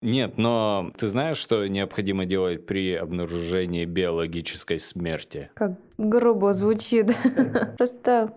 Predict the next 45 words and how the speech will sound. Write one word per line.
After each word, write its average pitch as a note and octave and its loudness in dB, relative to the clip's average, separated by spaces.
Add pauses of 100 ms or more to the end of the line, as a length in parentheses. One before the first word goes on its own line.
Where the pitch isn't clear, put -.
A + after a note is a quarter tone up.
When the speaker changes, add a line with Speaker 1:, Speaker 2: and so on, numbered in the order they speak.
(120)
Speaker 2:
именно C4+ 4
биологическая A3+ 4
смерть, A#3+ 0
это G#3+ 0
когда A#3+ 4
уже A#3+ 6
видимые A#3+ 6
признаки, C#4 4
что, A#3 0
ну, G#3 4
человек A3 2
точно G3+ 2
Speaker 1:
Ну B2 2
да, G2 0
да, G2+ 4
Speaker 2:
поте-, F2+ 6
Speaker 1:
вот - 4
Speaker 2:
потерял G3 4
Speaker 1:
ты G2 6
Speaker 2:
жизнь. F3+ 6
Speaker 1:
увидела A2+ 2
то, G2 0
что F#2+ 0
человек, F#2+ -2
э, F2 -4
лежит F#2 -2
с - -6
кабелем F2+ -2
в F2+ -8
руках F2+ -6
и - -10
без F2 -4
признаков F#2+ -2
жизни. F#2 -4 (160)
Speaker 2:
Ну C4 6
точно, C#4+ 2
теперь G#3+ 2
я G#3+ 6
знаю, C4 4
что B3 0
не A3 6
нужно A#3 6
к A3+ -2
нему A3+ 6
подходить. A3+ 2